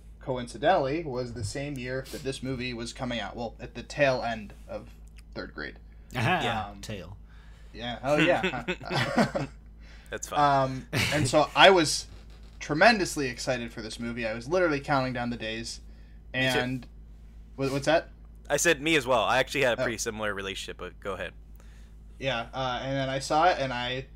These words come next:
Speaker 1: loved it. Uh,
Speaker 3: Oh, wow.
Speaker 1: <laughs> 'cause I was, you know, nine, and I didn't really know any better. Um,
Speaker 3: Mm-hmm.
Speaker 1: but, yeah, I don't know. It's, rewatching it, it's not a good movie, but we'll get into that.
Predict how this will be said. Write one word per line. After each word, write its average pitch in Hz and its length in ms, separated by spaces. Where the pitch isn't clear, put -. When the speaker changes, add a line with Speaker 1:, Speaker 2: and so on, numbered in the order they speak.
Speaker 1:
loved 170 380
it. 113 180
Uh, 135 400
Speaker 3:
Oh, - 60
wow. 151 80
Speaker 1:
<laughs> - 300
'cause 143 180
I 139 100
was, 143 300
you 143 100
know, 131 240
nine, 151 480
and 131 140
I 127 100
didn't 135 280
really 135 200
know 139 220
any 123 140
better. 123 500
Um, 127 80
Speaker 3:
Mm-hmm. 123 360
Speaker 1:
but, 131 380
yeah, 123 320
I 135 40
don't 131 140
know. 113 200
It's, - 380
rewatching 139 560
it, 110 80
it's 113 140
not 117 140
a 110 60
good 104 180
movie, 101 380
but 104 140
we'll 135 120
get 135 140
into 110 180
that. 101 240